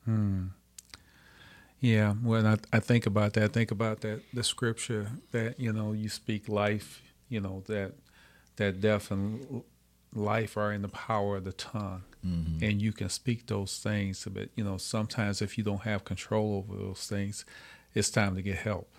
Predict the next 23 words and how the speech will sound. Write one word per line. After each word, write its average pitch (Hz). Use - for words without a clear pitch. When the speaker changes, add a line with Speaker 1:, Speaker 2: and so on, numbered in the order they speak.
Speaker 2:
Yeah, 80
it's 69
time 67
to -
Speaker 1:
Mm-hmm. 65
Speaker 2:
get 65
help, 67
you 101
know. -
Speaker 1:
Mm-hmm. -
Speaker 2:
And 98
the 92
bottom 123
line, 104
uh, 82
Pastor 85
James, 87
is 85
that 78
we 107
have 95
to 85
be 82